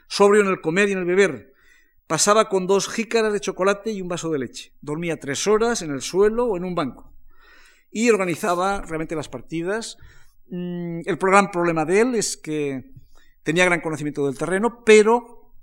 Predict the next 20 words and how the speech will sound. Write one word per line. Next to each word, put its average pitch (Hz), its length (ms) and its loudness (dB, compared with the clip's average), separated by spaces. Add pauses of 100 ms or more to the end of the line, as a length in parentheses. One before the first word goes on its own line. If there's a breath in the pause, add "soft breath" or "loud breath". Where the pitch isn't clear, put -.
(140)
no 180 200 -4
sabía 170 520 -2 (140)
mandar 147 340 -2
la 151 80 -2
infantería. 123 460 -6
Entonces 190 280 -6
tuvo 226 240 -2
que 196 100 -4
apoyarse 175 960 -4
en 139 120 -8
el 131 260 -8
don 123 120 -8
Juan 151 500 -4
Tapia, 175 340 -2
que 156 100 -10
era 139 100 -4
el 131 60 -10
cura 135 240 -6
de 123 80 -8
Astudillo, 214 840 -2